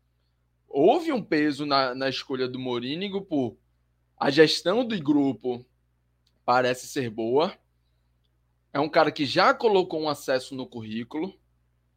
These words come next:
né? Esses foram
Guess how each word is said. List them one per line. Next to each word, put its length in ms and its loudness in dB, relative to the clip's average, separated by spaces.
né? 300 -10
Esses 580 2
foram 560 2